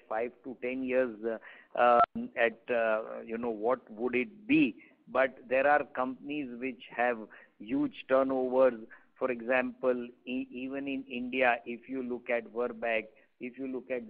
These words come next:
Zydus Animal Health, who just sold their, their division some time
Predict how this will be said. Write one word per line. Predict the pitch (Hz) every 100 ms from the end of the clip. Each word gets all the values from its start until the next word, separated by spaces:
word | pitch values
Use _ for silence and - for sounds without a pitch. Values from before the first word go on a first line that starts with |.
| 104
Zydus | 110 113 120 -
Animal | 117 113 123 120 113
Health, | 117 117
who | 117
just | 110 113 113
sold | - 113 117
their, | 117 110 101 - _ -
their | 113 110
division | 107 117 120 120 117
some | 113 117 113
time | 117 117